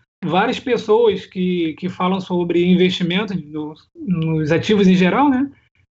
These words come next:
E de vez em quando eu vou lá e leio um, leio outro, vou pegando uma opinião aqui, vou pegando uma opinião ali. Mas, basicamente, são as empresas que eu conheço, é, faço a minha análise pro futuro, eu falo, pô, essa empresa aqui, será que ela vai...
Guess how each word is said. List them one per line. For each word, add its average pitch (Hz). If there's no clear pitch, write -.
E 269
de -
vez 302
em 294
quando 285
eu 277
vou 277
lá 285
e 285
leio 254
um, 269
leio 233
outro, 226
vou 214
pegando 214
uma 214
opinião 208
aqui, 240
vou 196
pegando 202
uma 202
opinião 196
ali. 208
Mas, 190
basicamente, 247
são 233
as 233
empresas 190
que 170
eu 196
conheço, 240
é, 180
faço 226
a 220
minha 240
análise 214
pro 269
futuro, 254
eu -
falo, 208
pô, 214
essa 220
empresa 208
aqui, 185
será 185
que 190
ela 180
vai... 165